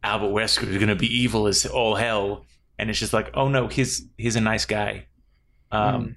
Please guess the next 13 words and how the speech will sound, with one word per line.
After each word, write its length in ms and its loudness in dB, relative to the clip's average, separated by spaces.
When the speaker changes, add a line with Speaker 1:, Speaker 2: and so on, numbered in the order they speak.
Speaker 1:
even, 220 0
like, 280 -2
that 280 -2
is 140 -8
probably 460 -2
enough 300 -2
to 120 -4
throw 380 -2
some 260 0
dissonance 500 -2
in 160 -2
for 140 -6
people. 480 -4